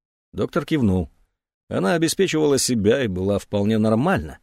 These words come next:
если не считать эмоционального фактора. «Кем она работала?»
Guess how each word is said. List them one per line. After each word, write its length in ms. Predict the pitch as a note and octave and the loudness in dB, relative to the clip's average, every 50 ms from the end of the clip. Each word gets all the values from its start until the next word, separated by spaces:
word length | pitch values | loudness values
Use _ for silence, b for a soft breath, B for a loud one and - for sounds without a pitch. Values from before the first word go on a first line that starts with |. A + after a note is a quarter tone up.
| b b b b b | b b b b b
если 280 | - F#2+ G2 - G2+ F#2+ | -6 -6 -4 -2 -2 -2
не 100 | G2 F#2+ | -2 -2
считать 420 | F2+ - G2 D#2+ A2+ A#2+ A2+ - - | -2 -4 -2 0 2 0 0 0 -2
эмоционального 800 | A#2 G#2+ A#2 G#2+ - - A2+ A2+ A#2+ A2 G2+ G2+ G#2 G#2 A2 A#2 | -2 0 0 0 0 0 2 2 2 2 2 2 2 0 0 -2
фактора. 540 | - - C3 - - - D2+ C#2 - - - _ _ _ _ _ _ _ _ _ _ _ _ _ _ _ _ - | 2 0 0 0 0 -6 -12 -12 -12 -16 -20 _ _ _ _ _ _ _ _ _ _ _ _ _ _ _ _ -2
«Кем 180 | - G#3+ G3 | 0 0 0
она 140 | G3 F#3 F#3 | 2 -2 -2
работала?» 500 | F#3+ F#3 E3+ A#2+ F#2 - C#2 C2 - - | -2 -2 -2 -4 -4 -6 -8 -16 -18 -20